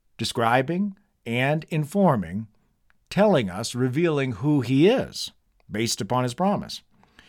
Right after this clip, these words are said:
But Jonah instead, in a huff, goes out and sets up a booth. I mean, if you could imagine, it's like he just sets up a booth kind of as a prophet saying, "I'm over here, here's my little table, here's my little,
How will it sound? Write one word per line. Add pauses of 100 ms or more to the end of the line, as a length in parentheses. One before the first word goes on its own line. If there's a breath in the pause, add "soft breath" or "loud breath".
(220 soft breath)
But
Jonah
instead,
in
a
huff,
goes
out
and
sets
up
a
booth. (580 loud breath)
I
mean,
if
you
could
imagine,
it's
like
he
just
sets
up
a
booth (540 loud breath)
kind
of
as
a
prophet
saying, (300 loud breath)
"I'm
over
here,
here's
my
little
table,
here's
my
little,